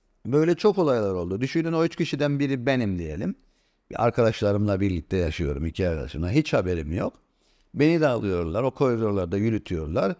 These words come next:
ve beni görün, "Aa, Ali Batura'ya bak, hiç beklemezdik, uyuşturucu işine karışmış." diyebilirler.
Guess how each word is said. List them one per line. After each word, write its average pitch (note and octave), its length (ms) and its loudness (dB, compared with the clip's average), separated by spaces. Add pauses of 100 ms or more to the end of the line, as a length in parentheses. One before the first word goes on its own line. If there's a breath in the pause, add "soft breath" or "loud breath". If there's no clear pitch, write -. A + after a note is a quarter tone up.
(320 soft breath)
ve D3 140 4
beni D#3 200 2
görün, C#3 240 0
"Aa, E3+ 480 0
Ali D#3 240 2
Batura'ya D3+ 460 0
bak, A#2 160 -2
hiç - 180 -8
beklemezdik, A#2+ 720 -2
uyuşturucu A2 520 -2
işine G2+ 300 -4
karışmış." D3+ 560 0
diyebilirler. G2 680 0